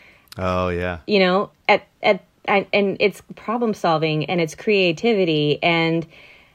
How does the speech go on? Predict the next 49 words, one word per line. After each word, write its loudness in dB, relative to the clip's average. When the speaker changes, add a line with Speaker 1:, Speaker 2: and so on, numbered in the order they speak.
Speaker 2:
I'm 2
constantly -2
trying -2
to -2
devise 2
ways 2
to -8
make 0
things, -2
uh, -12
not 2
just -2
better, 6
but -4
more -2
efficient -2
and -2
more 0
productive, 2
and -2
to -8
use -2
what -2
I -4
have. -4
So -8
I 6
don't 4
think 2
I 4
would 4
Speaker 1:
Yeah. -6
Speaker 2:
say 2
that 2
I'm 0
a -2
specialist -2
in -2
my -2
draft -2
horses. -4
I 0
wouldn't -2
say -2
that -2
I'm -2
a -2
specialist -4
in, -2